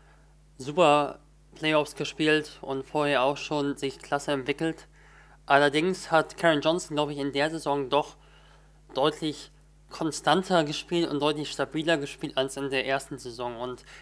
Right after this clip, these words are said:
er ist immer noch kein ganz, ganz alter Hase, sag ich mal so, und,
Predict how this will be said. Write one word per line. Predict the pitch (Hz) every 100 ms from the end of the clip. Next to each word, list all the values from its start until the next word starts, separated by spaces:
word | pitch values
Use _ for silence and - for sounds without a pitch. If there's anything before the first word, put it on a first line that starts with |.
| -
er | 127
ist | -
immer | 165 185
noch | 180 165
kein | - - 160 156 135
ganz, | 143 175 175 -
ganz | 160 147 151 - - - - - - - - - _
alter | 165 180 175
Hase, | 143 147 160
sag | 156 151
ich | 151
mal | 147 147 139
so, | 147 165
und, | 170 143 139 143 135 -